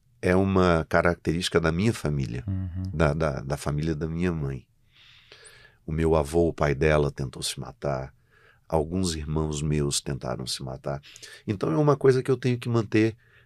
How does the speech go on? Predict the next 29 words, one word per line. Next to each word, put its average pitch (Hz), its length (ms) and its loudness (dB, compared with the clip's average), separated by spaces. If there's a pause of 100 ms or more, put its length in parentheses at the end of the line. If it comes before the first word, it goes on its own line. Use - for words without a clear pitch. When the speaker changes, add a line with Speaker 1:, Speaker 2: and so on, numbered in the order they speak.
(120)
Speaker 1:
muito 127 560 4
cuidada, 92 640 4 (240)
né? 113 320 2
Uma 82 200 -2
realidade 80 500 0
muito 107 360 2
cuidada. 82 460 4
Por - 240 -2
quê? - 220 -2 (200)
Isso - 160 2
é - 60 0
genético. 226 720 -2
Speaker 2:
Uhum. 117 360 0 (140)
Speaker 1:
E 117 140 4
eu 156 160 6
tenho 156 340 2
como, 117 560 4 (460)
por 131 200 6
meio 80 220 0
da 76 280 0 (500)
epigenética, 92 960 2 (420)
transformar 170 680 4
isso. - 400 -2 (640)
Por - 120 0
meio 95 180 6
de 110 140 6
hábitos, 117 800 2 (240)
e 73 500 -10
eu 80 140 -2